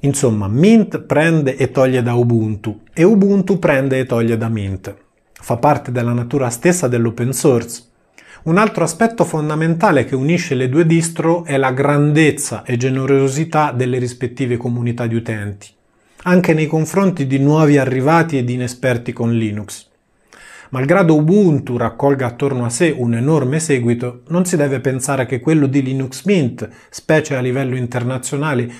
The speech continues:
sia proporzionalmente inferiore. Documentazione, tutorial, risposte a richieste di supporto nei forum ufficiali sono aspetti cui gli utenti di entrambe le distro in tutte le lingue sono felicemente abituati.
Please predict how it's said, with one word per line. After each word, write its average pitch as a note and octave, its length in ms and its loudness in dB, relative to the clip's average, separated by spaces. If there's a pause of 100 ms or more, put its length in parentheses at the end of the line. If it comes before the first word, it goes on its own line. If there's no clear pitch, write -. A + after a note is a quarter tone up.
sia C#3+ 280 0
proporzionalmente B2 960 -2
inferiore. A2+ 640 -4 (560)
Documentazione, C3+ 1200 0
tutorial, A#2+ 760 2
risposte B2+ 580 -2
a - 20 0
richieste C3 460 -2
di B2 100 -2
supporto B2 560 -4
nei A#2+ 140 -2
forum B2 400 0
ufficiali A#2+ 680 -4 (240)
sono C#3 300 -4
aspetti F3 440 -2
cui B2+ 180 -2
gli C3 80 0
utenti C3 720 -2
di A#2+ 100 -2
entrambe B2 640 -2
le A#2+ 140 0
distro C#3 580 0
in C3 260 -4
tutte F3+ 340 2
le B2 100 0
lingue B2 380 0
sono A#2 240 -4
felicemente A2+ 680 -2
abituati. A2 600 -6